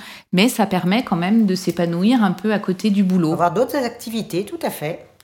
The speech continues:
Speaker 1: Ouais.
Speaker 2: Voir un deuxième job.
Speaker 1: Oui, parce que toi, euh, Zora, on peut rappeler que tu fais quelques gardes en plus.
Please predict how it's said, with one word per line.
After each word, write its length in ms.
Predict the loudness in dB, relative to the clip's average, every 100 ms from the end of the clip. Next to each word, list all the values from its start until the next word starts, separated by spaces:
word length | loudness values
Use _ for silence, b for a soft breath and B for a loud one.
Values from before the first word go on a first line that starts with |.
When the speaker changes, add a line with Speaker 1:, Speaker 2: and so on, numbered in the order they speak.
| _
Speaker 1:
Ouais. 60 | 2
Speaker 2:
Voir 160 | 4
un 120 | 4
deuxième 380 | 4 2 2 2
job. 220 | 4 2 2 0 6
Speaker 1:
Oui, 160 | 6 6
parce 160 | 0 0
que 100 | -2
toi, 220 | 2 2
euh, 360 | 4 4 4
Zora, 360 | 2 2 4 4
on 80 | 4
peut 100 | 2
rappeler 340 | 2 2 0
que 100 | 0
tu 180 | 0 0
fais 140 | 0 0
quelques 320 | 0 0 0
gardes 480 | 4 4 4 2 0 B B B 2
en 140 | 4
plus. 460 | 6 4 2 0